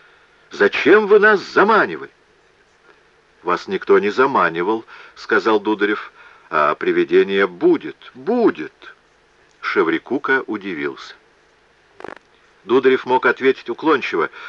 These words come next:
мол, всякое случается, мол, речь идет о столетиях, вдруг что-нибудь отсырело или заплесневело, или впало в спячку, и кто вправе давать какие-либо гарантии,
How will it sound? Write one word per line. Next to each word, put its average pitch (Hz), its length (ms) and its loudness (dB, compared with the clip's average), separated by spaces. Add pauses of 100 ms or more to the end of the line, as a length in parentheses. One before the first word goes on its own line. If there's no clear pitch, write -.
(160)
мол, 82 160 -4
всякое 95 500 -4
случается, 110 920 -2 (380)
мол, 101 260 0
речь 127 320 2
идет 80 240 -2
о 80 80 -4
столетиях, 107 960 -2 (480)
вдруг 110 420 2
что-нибудь 87 520 -2
отсырело 85 640 0
или 80 340 -4
заплесневело, 107 1080 -2 (260)
или 85 180 0
впало 76 420 -4
в - 60 -16
спячку, - 760 -4 (960)
и 104 100 -6
кто - 240 2
вправе 117 400 2
давать 104 340 2
какие-либо 87 600 -2
гарантии, 131 720 -4